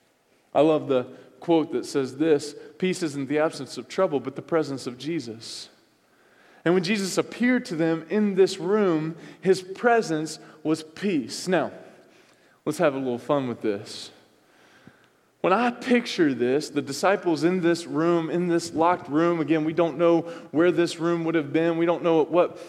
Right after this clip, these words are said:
at what place in, in Jerusalem that they, that, that they would, would have been behind these closed doors. But the doors were locked, and then Jesus appears. I picture it being like that nineteen eighties movie, Ghost.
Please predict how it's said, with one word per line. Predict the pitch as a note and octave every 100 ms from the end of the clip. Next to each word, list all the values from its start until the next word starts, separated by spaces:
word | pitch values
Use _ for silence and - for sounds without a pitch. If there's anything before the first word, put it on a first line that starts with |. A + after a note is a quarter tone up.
| - -
at | D3 C3
what | F#3 F#3
place | - F3+ F3+ F3 E3+
in, | D#3+ - - -
in | D#3
Jerusalem | C#3+ F3+ F#3 F#3+ F3+ F3
that | E3+ C#3
they, | F3+
that, | E3+ D3+ D3 D3+
that | D#3 E3
they | F#3
would, | F#3+ C#3 - D3
would | E3
have | D#3+ C#3+
been | E3+ E3+ - -
behind | D3 D#3+ F#3 F3+
these | D#3+
closed | - F3 D#3+ D3
doors. | G#3 F#3 D#3+ - - - - -
But | F#3 E3 D#3+
the | D#3+
doors | C3 A3 C4+ G#3
were | F#3
locked, | E3+ D#3 D#3 D#3+ -
and | D#3+ E3+
then | E3
Jesus | C3 D3 E3+ F#3 -
appears. | D3+ - - E3 C3+ - - - - - _ _ - - _ _
I | F3+ G#3+
picture | A3 A3 G3+ - F#3+
it | C#3
being | D#3 F3 E3
like | D3 C#3
that | D#3 C3+
nineteen | D#3 D#3 E3+ D#3
eighties | C#3+ D3+ D3+
movie, | D3+ D#3 D#3 D#3
Ghost. | A#2+ B2 - - -